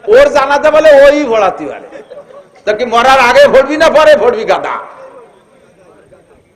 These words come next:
কত বড় আনাড়ি, কত বড় নির্বোধ, তার জানাজার নামাজ বলে সেই পড়াতে পারে। একই বিশ্ববিদ্যালয়ে, একই জঙ্গলের ঘাসপাতা খাইয়া,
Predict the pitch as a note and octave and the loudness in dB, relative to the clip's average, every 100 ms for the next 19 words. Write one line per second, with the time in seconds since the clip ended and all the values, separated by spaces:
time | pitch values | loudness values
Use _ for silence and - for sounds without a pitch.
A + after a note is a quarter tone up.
0 | _ _ _ _ - E4+ - G4 F#4+ F#4 | _ _ _ _ -6 -6 -6 -4 0 2
1 | F4+ F4 D#4 C#4+ D4+ D4+ F4 F4+ F4 F#4+ | 2 0 -2 0 -2 0 0 2 2 2
2 | F#4 E4 - - - C#4 C#4+ C#4 C4 C4+ | 2 2 0 -8 -4 -2 0 0 0 0
3 | C4+ C4 B3+ A#3 E3+ G#3 F3 D3+ C#3 A2 | -2 -2 -2 -4 -8 -8 -8 -10 -12 -16
4 | F#2+ - _ _ _ _ _ _ _ _ | -18 -20 _ _ _ _ _ _ _ _
5 | _ _ _ _ _ _ B3+ D4+ F#4 F#4 | _ _ _ _ _ _ 0 0 0 -2
6 | F4 - D#4+ D4+ D4 C#4 C4 - C#4+ C#4 | -4 -4 -6 -2 0 2 0 -2 -4 -4
7 | C4 B3+ A3 A3 A3 B3+ A3+ F#3 G#3+ F3+ | 0 -2 -2 -6 -8 -10 -8 -8 -6 -6